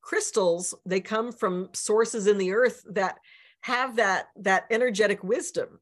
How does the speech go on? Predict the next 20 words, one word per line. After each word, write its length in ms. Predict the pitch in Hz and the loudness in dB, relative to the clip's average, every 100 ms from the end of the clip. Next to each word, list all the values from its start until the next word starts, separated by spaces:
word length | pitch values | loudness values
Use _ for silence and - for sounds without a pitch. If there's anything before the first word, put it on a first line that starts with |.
| 202 | -6
And 180 | 196 196 | -4 2
so 160 | 226 | 2
when 140 | 208 202 | 4 2
you 80 | |
tap 320 | 196 277 320 - | -2 -2 -4 -6
into 340 | 277 285 233 | -10 -2 2
it, 200 | 196 - - - _ _ _ | 2 -2 -16 -20 _ _ _
it 100 | 214 | -6
gives 220 | 214 440 262 | 0 0 0
you, 160 | 233 | -2
first 320 | - 285 - | 0 0 0
of 80 | 220 | 2
all, 100 | 196 | 4
an 100 | 190 | 4
enormous 540 | 180 180 196 247 233 - | 4 2 2 2 0 0
sense 280 | 226 226 | 0 0
of 120 | 185 - | -2 -2
comfort 520 | 339 339 381 240 220 | -2 -2 0 2 4
because 460 | 208 240 220 202 208 | 2 4 4 2 2
it's 280 | 214 - | 2 2